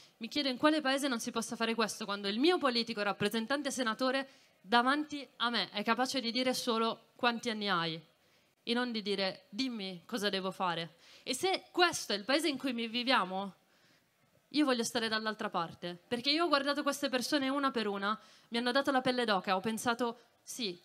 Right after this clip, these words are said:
queste sono le persone che facevano partire i treni." Perché questa è la situazione in cui siamo. Siamo in una situazione, come vi spiegherà Riccardo, in cui veramente non so se ci rendiamo conto. Ripetiamo i dati,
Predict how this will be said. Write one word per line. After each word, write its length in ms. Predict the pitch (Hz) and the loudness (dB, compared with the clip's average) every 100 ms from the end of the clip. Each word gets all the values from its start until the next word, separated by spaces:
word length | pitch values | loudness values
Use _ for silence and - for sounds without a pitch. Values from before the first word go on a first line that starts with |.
| _ | _
queste 280 | - 240 214 | -4 -4 -2
sono 180 | 208 196 | -2 0
le 80 | 185 | 0
persone 360 | 190 - 214 | -2 -2 -2
che 120 | 202 | -2
facevano 400 | 190 196 196 185 | -4 -4 -4 -4
partire 380 | 180 180 - 185 | -2 -4 -4 -4
i 40 | 180 | -2
treni." 380 | 175 165 160 160 _ _ _ _ _ | -2 -4 -6 -12 _ _ _ _ _
Perché 240 | - 220 240 | -4 -2 2
questa 280 | 269 - 196 196 | 0 0 -4 -4
è 80 | - 214 | -2 -2
la 60 | |
situazione 420 | 190 208 190 220 180 | -2 -4 -4 -2 -4
in 60 | |
cui 100 | 175 | -4
siamo. 300 | 180 180 170 | -4 -2 -2
Siamo 200 | 175 269 | -2 -2
in 80 | 269 | 0
una 140 | 247 | -2
situazione, 560 | 247 233 226 - 240 220 | -4 -4 -6 -4 -4 -4
come 200 | 208 202 | -4 -4
vi 80 | 196 | -4
spiegherà 440 | - 208 214 220 - - - | -4 -2 0 0 -2 -10 -10
Riccardo, 440 | 214 233 269 285 | -6 -2 0 2
in 80 | 233 | 0
cui 140 | 233 247 | 0 -2
veramente 420 | 226 247 330 247 | 0 2 2 0
non 140 | 208 | 0
so 120 | 214 | -2
se 160 | 311 269 | -2 -2
ci 140 | - | 0
rendiamo 340 | 220 196 196 190 | 0 0 -2 -2
conto. 380 | 202 190 175 185 | -2 -4 0 0
Ripetiamo 420 | 202 240 285 302 | 2 0 2 2
i 80 | 254 | 4
dati, 460 | 247 269 269 285 | 4 4 0 -2